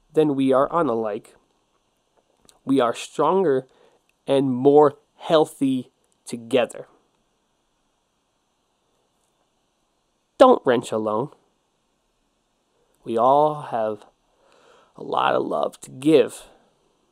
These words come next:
And, and that love and that conversation and that affection, that's a, that's a currency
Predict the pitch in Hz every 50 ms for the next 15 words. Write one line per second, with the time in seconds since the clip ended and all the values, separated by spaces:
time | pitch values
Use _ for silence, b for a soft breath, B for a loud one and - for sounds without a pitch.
0 | _ _ _ _ _ _ _ _ _ _ _ _ _ _ - - 135 131 131 123
1 | - _ - 131 123 127 127 127 135 143 147 143 147 _ _ _ _ _ _ _
2 | _ _ _ - 143 139 135 135 135 135 135 131 120 135 - _ - 127 120 123
3 | 127 123 - - - - 131 127 123 127 123 - - 135 127 127 - - 131 117
4 | 117 127 123 123 123 123 _ - - 127 - - - 120 110 113 b b b b
5 | b 135 143 - - 175 - _ - - 143 - - - - - 156 135 139 147
6 | 151 - - 165 170 175